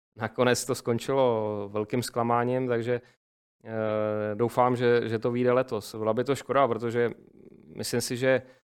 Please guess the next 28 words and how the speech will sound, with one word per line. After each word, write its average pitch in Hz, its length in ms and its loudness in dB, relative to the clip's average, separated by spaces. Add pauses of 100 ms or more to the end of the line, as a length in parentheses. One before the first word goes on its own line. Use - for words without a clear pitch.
(140)
spoustu - 400 -6
lidí, 131 440 4
a 110 440 4 (840)
nemyslím 127 500 0
teď 127 180 -2
fanoušky 123 420 0
Hamburku, 120 640 0
a 113 300 0
by 117 100 -2
si 131 120 -6
přálo 120 360 2
to, 117 140 -2
aby 117 340 0 (180)
se 113 180 -4
Hamburg 117 280 -4
vrátil 113 340 2
do 117 80 -2
Bundesligy, 117 560 -2
protože 117 480 -4 (460)
v 104 60 -4
Německu, 113 560 -4
eh, 117 40 0 (1700)
si, 113 200 -6
eh, 110 40 0 (540)
zakládají 113 540 4
na 113 100 2
tradici 117 640 2
a 104 140 -2